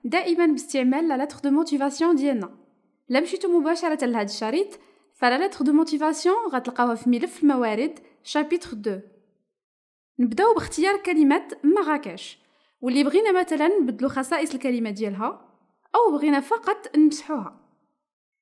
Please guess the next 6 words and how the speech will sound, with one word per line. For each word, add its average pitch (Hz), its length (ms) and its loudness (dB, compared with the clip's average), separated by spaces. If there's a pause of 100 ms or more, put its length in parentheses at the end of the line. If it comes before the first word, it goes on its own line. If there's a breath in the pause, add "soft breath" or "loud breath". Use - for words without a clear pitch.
(100)
التقنية 311 440 2
الأولى، 247 500 -2 (440 soft breath)
كنضغط 392 380 4
في - 340 -12
أول 381 300 4
الكلمة 269 640 -2